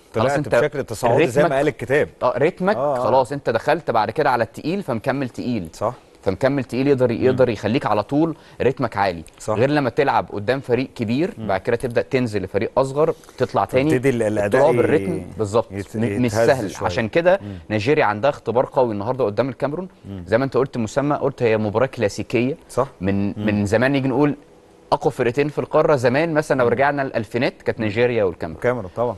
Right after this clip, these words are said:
Speaker 1: نيجيريا والكاميرون ده كان بقى الجيل بقى بتاع الكاميرون، باتريك مبومة
Speaker 2: مم.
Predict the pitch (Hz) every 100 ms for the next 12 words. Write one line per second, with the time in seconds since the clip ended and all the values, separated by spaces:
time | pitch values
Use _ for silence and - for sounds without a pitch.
0 | - 90 92 131 120 131 123 110 120 104
1 | 101 120 113 110 120 110 95 - 120 120
2 | 104 - 104 90 90 120 139 - - -
3 | 117 143